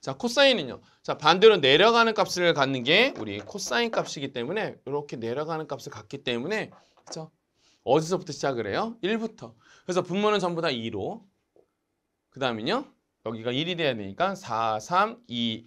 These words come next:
일, 빵. 자, 이렇게 해서 코사인과 사인 값은 가볍게 넘어가도록 하죠. 되셨죠? 좋습니다. 자, 요 정도만 암기하시면 돼요. 뭐 암기 안 하셔도 됩니다. 자, 그 다음은요.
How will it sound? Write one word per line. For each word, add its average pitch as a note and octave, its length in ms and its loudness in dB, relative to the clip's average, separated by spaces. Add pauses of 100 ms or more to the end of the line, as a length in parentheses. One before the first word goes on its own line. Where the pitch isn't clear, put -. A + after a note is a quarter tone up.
일, A#3+ 340 -2 (420)
빵. D#3+ 280 -4 (840)
자, A#2 200 -4
이렇게 F3 220 -2
해서 G3+ 140 -10
코사인과 A3+ 500 -8
사인 G#3 280 -6
값은 G#3+ 580 -4
가볍게 - 540 -16 (180)
넘어가도록 G2 600 -14
하죠. - 180 -20 (360)
되셨죠? C#3 400 -12 (100)
좋습니다. G2+ 520 -10 (440)
자, A#2 400 2
요 D#3+ 100 6
정도만 A3+ 360 6
암기하시면 B3 560 0
돼요. A#2+ 400 -8 (640)
뭐 C3 140 -4
암기 F3+ 300 6
안 D#3 180 8
하셔도 G#3 300 -2
됩니다. B2 440 -6 (400)
자, A#2+ 180 -4
그 F3+ 80 -6
다음은요. D#3 480 4